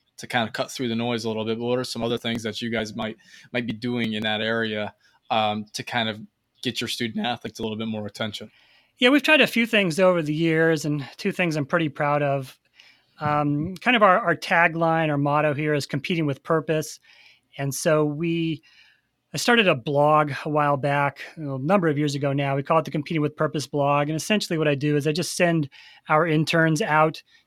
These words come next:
Speaker 2: to go do short Q and A's with our student athletes. And I'll give them a little bit of direction, and they'll ask the questions, they'll tape the interview, they'll type it up, we'll, and then send it in to us. And, and so we try to have daily content, just these daily little interviews with,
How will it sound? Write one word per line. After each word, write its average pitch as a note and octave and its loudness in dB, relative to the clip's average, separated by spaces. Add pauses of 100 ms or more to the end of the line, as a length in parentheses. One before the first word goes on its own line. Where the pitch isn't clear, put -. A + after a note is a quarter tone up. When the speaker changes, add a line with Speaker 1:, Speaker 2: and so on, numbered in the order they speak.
Speaker 2:
to D3+ -2
go D#3 2
do D#3 2
short E3 2
Q F3+ 0
and E3+ 4
A's D#3+ 2
with D3 0
our D3 2
student D3+ 0
athletes. D3 -2
And C3+ -4
I'll B2+ -4
give D3 -2
them D3 0
a D3 0
little D3+ 0
bit D#3 2
of D3+ 2
direction, D#3 0 (520)
and D3 0 (720)
they'll D3 2
ask D3+ 4
the D#3 -6
questions, E3 0
they'll D3 0 (320)
tape D#3+ -2
the D3+ 0
interview, E3 2
they'll D3+ 2
type D#3 0
it D#3 0
up, E3+ 0
we'll, C#3+ -4
and C#3 -4
then C#3 0
send E3 0
it D#3 0
in D#3+ 0
to D#3+ 0
us. F3+ 2
And, C#3 -2 (600)
and D3+ -2
so F3 4
we E3 -2
try F3 2
to E3 4
have D#3 2
daily E3 4
content, D#3+ 0
just C3+ -4
these C#3 -4
daily D3+ 2
little D3+ 2
interviews C3 -2
with, C3 -6